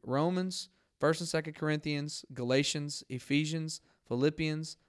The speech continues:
Colossians, First and Second Thessalonians, First and Second Timothy, Titus, and Philemon. The remaining letters were written by other people, mostly by the men they were named after, with the exception of Hebrews and Revelation. These letters include Hebrews,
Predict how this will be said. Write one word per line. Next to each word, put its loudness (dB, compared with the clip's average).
Colossians, 2
First 2
and -2
Second 0
Thessalonians, -2
First 2
and -4
Second -2
Timothy, -4
Titus, 2
and -8
Philemon. -6
The 0
remaining 4
letters 6
were 0
written 2
by 4
other 2
people, -6
mostly 2
by 6
the 0
men 0
they 4
were 0
named 2
after, -2
with -4
the 2
exception 0
of -6
Hebrews -2
and -6
Revelation. -2
These 4
letters 8
include 0
Hebrews, 0